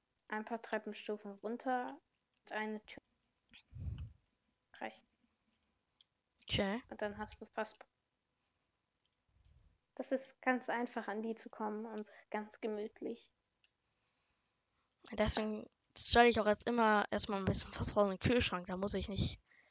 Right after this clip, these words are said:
Speaker 2: in den spooky Keller.
Speaker 1: Aber der Sp-, Keller ist doch bei dir auch die Garage, oder nicht?
Speaker 2: Ja, der ist bei der Garage.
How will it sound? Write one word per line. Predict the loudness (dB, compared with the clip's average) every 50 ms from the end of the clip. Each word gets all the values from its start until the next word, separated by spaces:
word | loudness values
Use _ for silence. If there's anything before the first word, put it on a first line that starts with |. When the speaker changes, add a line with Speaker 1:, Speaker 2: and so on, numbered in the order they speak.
| _ _ _ _ _ _ _
Speaker 2:
in | -12 -8 -4 -2
den | -2 -2 -4 -6 -12 -20 -20 -20 _ -10
spooky | -8 -6 -6 -4 _ 0 0 0 -2 -4 -6 -4 -4 -4 -4
Keller. | -6 -10 -10 -10 -12 -16 -16 -18 -18 -20 -20 _ _ _ _ _ _ _ _ _ _ _ _ _ _ _ _ _ _ _ _ _ _ _ _ _ _ _ _ -8
Speaker 1:
Aber | -6 -4 -2
der | -2 -2 -4 -6
Sp-, | -8 -14 _ _ _ _ _ _ _ _ -8
Keller | -4 -2 0 2 2 2
ist | 2 0 -4 -10 -12
doch | -12 -8
bei | -6 -6 -4
dir | -2 0 0 0
auch | 0 0
die | -4 -8 -8 -6 -6
Garage, | -6 -8 -6 -6 -4 -2 -2 -2 -2 -2 -4 -6
oder | -6 -8 -10 -12 -12
nicht? | -12 -14 -16 _ _ _ _ _ _ _ _ _ _ -20 -20 _ _ _ _ _ _ _ _ -8
Speaker 2:
Ja, | -2 0 2 2 2 2 2 2
der | 2 2 0
ist | 0 0 -2 -2 0
bei | 0 0
der | 0 0
Garage. | 0 -2 0 0 2 2 2 0 -4 -6 -6 -8 -8